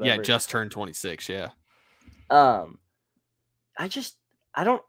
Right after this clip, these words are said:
Speaker 1: know how this matchup is gonna go with Lamar on the field. Like, it kinda scares me because Lam-, it's Lamar. Like,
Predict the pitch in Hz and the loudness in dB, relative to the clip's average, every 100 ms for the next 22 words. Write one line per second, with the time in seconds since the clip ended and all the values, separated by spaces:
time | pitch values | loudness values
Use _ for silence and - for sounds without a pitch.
0 | 147 160 156 156 135 143 131 127 139 117 | 2 4 6 4 0 0 0 0 -4 -6
1 | - 117 117 117 110 113 110 110 107 101 | -8 -6 -4 -2 -2 -4 -2 0 -2 -2
2 | 120 107 135 151 - - 127 202 214 - | -2 0 -2 -4 -6 0 2 2 -2 -2
3 | 202 226 214 240 254 254 - - 180 214 | 2 2 0 -2 -4 -6 -12 -10 -2 -2
4 | 185 196 - 165 - 139 120 123 165 160 | -2 -4 -2 -4 0 0 4 4 4 4
5 | 117 113 | 0 -2